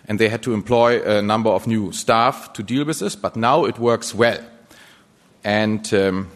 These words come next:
this is something which is important for the future, because more and more data about you will be collected in the digital age, in the internet age, in the age of ever stronger sensors, wearables, Internet of Things, and so on.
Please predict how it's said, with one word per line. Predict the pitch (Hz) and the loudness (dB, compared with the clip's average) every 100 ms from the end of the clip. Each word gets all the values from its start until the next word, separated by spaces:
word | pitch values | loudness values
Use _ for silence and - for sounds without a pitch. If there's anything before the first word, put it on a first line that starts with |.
| - _ _ | -20 _ _
this | - 170 | -2 0
is | 175 | 2
something | 156 147 135 120 | 0 -2 -2 -4
which | 120 | -4
is | 123 | -4
important | 117 110 107 98 95 | -4 0 0 0 -6
for | 98 | -10
the | |
future, | 95 104 92 - - - - - - - - - | -8 -8 -8 -12 -14 -20 -20 -20 -20 -20 -20 -8
because | 110 127 - | 0 0 4
more | 139 190 233 | 4 6 6
and | 156 | 2
more | 160 | 0
data | 120 131 135 139 | 2 2 2 -2
about | 104 113 113 - 123 | 0 2 2 -2 -2
you | 127 | -2
will | 107 107 98 | 0 -2 -2
be | 101 | -6
collected | - 92 85 - - - _ _ _ _ | -8 -6 -8 -10 -20 -20 _ _ _ _
in | 135 127 | 0 0
the | 110 | 2
digital | 113 107 92 104 | -2 -2 -6 -2
age, | 101 104 - - | 0 0 -2 -6
in | 87 92 | -6 -6
the | 95 | -4
internet | 120 107 98 - | -4 -4 -4 -4
age, | 98 98 - | -4 -4 -8
in | - 95 | -8 -8
the | 85 | -4
age | 90 104 - - - - _ - | -4 -4 -6 -12 -20 -20 _ -8
of | 98 - | -8 -2
ever | 113 117 110 | 0 2 0
stronger | - 139 120 117 | 0 0 2 2
sensors, | 113 - 127 117 - 117 104 | 0 0 0 -2 -2 -2 -2
wearables, | 92 123 127 120 101 110 104 | 0 2 4 2 2 0 0
Internet | 135 120 113 104 | -4 -4 -2 -4
of | 95 | -4
Things, | - 107 101 | -4 -6 -6
and | 90 | -10
so | - 90 | -8 -8
on. | - | -10